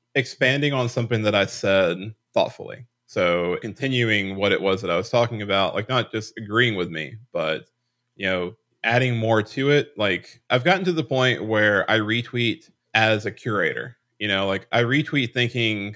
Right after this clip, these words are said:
"I want my audience to see this," more than the perspective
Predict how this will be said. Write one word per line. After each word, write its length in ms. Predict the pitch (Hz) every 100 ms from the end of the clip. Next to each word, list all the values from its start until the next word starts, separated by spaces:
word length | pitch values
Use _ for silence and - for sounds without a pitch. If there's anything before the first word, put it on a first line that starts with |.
| - -
"I 140 | 110
want 280 | 113 117 104
my 180 | 104 101
audience 460 | 98 98 95 92 95
to 60 |
see 240 | 92 98 82
this," 420 | 60 50 - - _ _ _ 107
more 320 | 107 120 120
than 160 | 113
the 100 | 107
perspective 720 | 104 - - 104 110 107 101